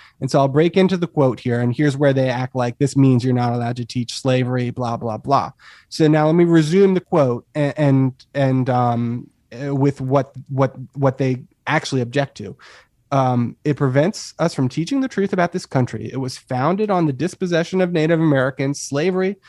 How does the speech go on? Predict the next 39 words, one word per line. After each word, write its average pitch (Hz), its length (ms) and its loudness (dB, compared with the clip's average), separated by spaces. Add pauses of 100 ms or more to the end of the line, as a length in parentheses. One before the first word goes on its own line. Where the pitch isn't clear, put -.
(180)
structural 220 600 -2
racism, 175 520 0
and 180 80 2
oppression. 131 560 -2 (340)
And 131 140 -2
structural 185 480 0
racism 147 560 0
is 127 120 -2
a 127 60 -6
defining 147 600 -2
characteristic 143 800 -4
of 120 160 -4
our 127 140 -2
society 120 580 -8
today. 110 460 -8 (500)
We, 160 320 -2
the 165 140 -2
define-, 143 520 -2
the 135 160 2
undersigned 208 460 -2
educators, 143 580 -4
refuse 156 440 -8
to 247 100 -12
lie 214 240 0
to 208 80 -4
young 147 300 -2
people 135 320 -6
about 123 220 -6
the 131 100 -6
U 139 160 -2
S 143 140 -4
history 131 260 -4
and 127 120 -4
current 123 260 -4
events, 120 360 -6
regardless 123 640 -2
of 113 160 -6
the 113 80 -6
law." 95 340 -10